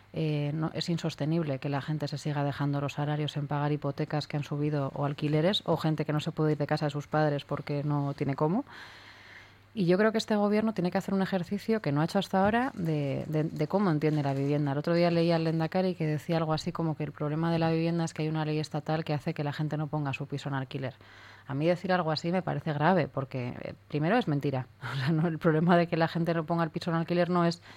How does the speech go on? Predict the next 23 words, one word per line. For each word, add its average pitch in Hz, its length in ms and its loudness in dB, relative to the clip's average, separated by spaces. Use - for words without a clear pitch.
que - 80 0
haya 165 100 6
un 160 140 2
marco 160 240 0
estatal, 202 420 2
porque 156 220 -4
aquí 160 100 -2
tenemos 208 360 2
una 170 120 4
ley 165 140 4
autonómica 160 720 0
desde 165 180 0
el 170 40 6
año 170 180 4
dos 160 120 0
mil 160 200 0
quince 202 400 -2
y 185 80 0
esa 202 220 2
ley 220 180 2
está 208 200 -2
sin 208 120 -2
desarrollarse. 143 720 -2